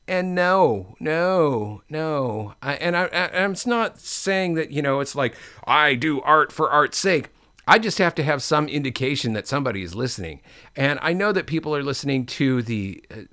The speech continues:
to some of these tunes, 'cause I'm getting, I do radio promotion, and I get reports back from, uh, from this agency that I, I hire, uh, to promote my stuff to college radio,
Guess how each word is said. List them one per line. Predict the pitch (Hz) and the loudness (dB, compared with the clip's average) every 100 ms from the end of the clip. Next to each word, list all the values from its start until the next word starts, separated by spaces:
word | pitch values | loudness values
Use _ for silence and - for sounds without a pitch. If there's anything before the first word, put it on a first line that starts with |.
| _ - | _ -10
to | - 123 110 - _ | -4 -2 -4 -8 _
some | - - 165 | -6 2 2
of | 156 | 2
these | 123 110 | -2 -6
tunes, | - 110 98 107 - - _ - | -6 -6 -6 -10 -16 -20 _ -4
'cause | 135 | 0
I'm | 135 | 2
getting, | 143 139 123 - | 2 0 -2 -2
I | 123 | -2
do | 117 139 120 - | 0 -2 -4 -10
radio | 131 143 143 117 | -4 -2 -2 -2
promotion, | 113 107 120 110 | -4 -4 -4 -4
and | |
I | 110 | -2
get | 113 - _ _ _ | -4 -6 _ _ _
reports | 120 110 131 - | -6 -2 -2 0
back | 127 104 104 - _ _ _ _ _ _ _ - | 0 2 0 -6 _ _ _ _ _ _ _ -8
from, | - 131 113 - - - _ _ | 2 4 4 -2 -12 -20 _ _
uh, | - 107 98 - - - | -4 -2 -2 -6 -16 -18
from | 104 - 143 113 | -12 -2 0 0
this | 110 - - _ _ _ _ - | -4 -6 -12 _ _ _ _ -4
agency | 156 143 - 123 | -4 -4 -6 -4
that | 104 101 | -4 -4
I, | 92 87 - | -4 -6 -12
I | 104 92 | -10 -8
hire, | 90 110 98 98 98 _ _ _ - _ - | -4 -2 -2 -2 -6 _ _ _ -20 _ -12
uh, | 117 95 - - _ _ - - | -8 -8 -10 -18 _ _ -20 -18
to | - | -14
promote | - 127 117 117 | -4 -2 -2 -2
my | |
stuff | 101 123 - | -4 -4 -4
to | 110 | -6
college | - 123 107 131 | -2 -2 -2 -2
radio, | 160 170 131 | -2 0 0